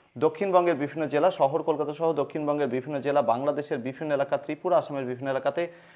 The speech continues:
আবারও বজ্রবিদ্যুৎ সহ ঝড় বৃষ্টির পরিস্থিতি তৈরি হতে পারে, যেটা তিরিশ এবং একত্রিশে মার্চ এই দুটো দিন কিন্তু বিভিন্ন এলাকাতে চোখে পড়লেও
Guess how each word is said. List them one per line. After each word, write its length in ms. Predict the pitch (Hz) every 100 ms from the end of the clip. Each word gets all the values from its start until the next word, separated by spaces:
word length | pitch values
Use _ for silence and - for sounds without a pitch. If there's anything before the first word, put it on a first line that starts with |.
| -
আবারও 320 | 143 180 196
বজ্রবিদ্যুৎ 520 | 160 135 143 131 139
সহ 200 | 151 147
ঝড় 180 | 143 127
বৃষ্টির 300 | 117 - 151 139
পরিস্থিতি 360 | 131 127 147
তৈরি 300 | 143 135 147
হতে 180 | 151 151
পারে, 280 | - 156 175 - - -
যেটা 220 | 143 160
তিরিশ 460 | 160 175 185 190 -
এবং 240 | 143 147 147
একত্রিশে 460 | 143 143 151 147 156
মার্চ 280 | 143 147 -
এই 100 | 139
দুটো 200 | 131 139
দিন 160 | 127 131
কিন্তু 340 | 143 139 190 190 - _
বিভিন্ন 340 | 120 143 160 151
এলাকাতে 340 | 139 143 151
চোখে 380 | 190 147 143 -
পড়লেও 340 | - 135 147